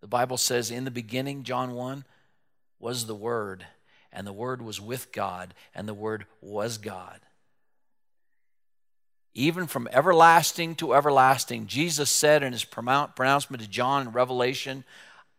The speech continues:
"I am the Alpha and the Omega, the beginning and the end." He created it all, he spoke into existence, and one day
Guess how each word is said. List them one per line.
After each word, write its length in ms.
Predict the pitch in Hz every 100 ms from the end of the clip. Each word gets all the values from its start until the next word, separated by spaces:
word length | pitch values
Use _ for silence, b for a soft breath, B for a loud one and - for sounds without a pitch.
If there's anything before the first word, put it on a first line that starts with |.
| -
"I 220 | 123 139
am 360 | 135 127 120 - b
the 180 | - 113
Alpha 600 | 131 143 139 - 107 90 b b b -
and 220 | 120 117
the 120 | 117
Omega, 680 | 107 110 117 131 110 104 92 B B B -
the 120 | 104
beginning 800 | 90 107 98 143 147 113 98 113
and 240 | - 110 104
the 180 | 104 -
end." 420 | 113 107 95 92
He 360 | - 151 151
created 600 | 127 - 123 127 175 196
it 120 | 180 165
all, 320 | 160 160 156
he 100 | 113
spoke 420 | - - 170 175
into 240 | 170 151
existence, 560 | 143 107 143 - 139 -
and 160 | 127 113
one 260 | 139 156
day 460 | 139 120 113 120